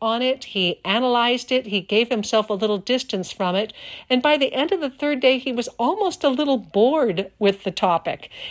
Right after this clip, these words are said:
And that is one of the gifts of expressive writing.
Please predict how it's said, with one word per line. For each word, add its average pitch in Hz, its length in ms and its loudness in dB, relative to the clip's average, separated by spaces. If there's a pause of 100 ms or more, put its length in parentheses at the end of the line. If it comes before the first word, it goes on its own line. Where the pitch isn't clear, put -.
(160)
And 233 120 2
that 330 380 2
is 285 400 4 (120)
one 233 240 2
of 220 200 0
the 208 140 4
gifts 175 720 0 (340)
of 214 220 2
expressive 208 680 -2
writing. 175 520 0